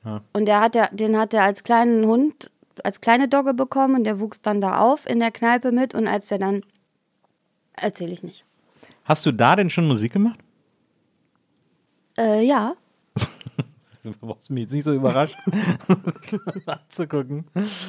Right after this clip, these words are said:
Speaker 2: Ich glaube,
Speaker 1: Ähm,
Speaker 2: ich glaube, ja.
Speaker 1: weil du ja, da, da kanntest du ja, äh, Stensky, also, äh, Stan schon, ne?
Speaker 2: Ja. <laughs> Da kan-, ja, da kannte ich den schon.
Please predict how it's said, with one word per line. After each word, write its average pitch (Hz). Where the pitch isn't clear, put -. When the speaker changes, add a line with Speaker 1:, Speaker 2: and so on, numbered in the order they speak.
Speaker 2:
Ich 123
glaube, -
Speaker 1:
Ähm, 240
Speaker 2:
ich -
glaube, 160
ja. 302
Speaker 1:
weil 135
du 139
ja, 135
da, 117
da 139
kanntest 208
du 117
ja, 104
äh, 104
Stensky, 104
also, 101
äh, 101
Stan 101
schon, 101
ne? 147
Speaker 2:
Ja. 143
<laughs> -
Da 175
kan-, 214
ja, 233
da 208
kannte 208
ich 190
den 170
schon. 170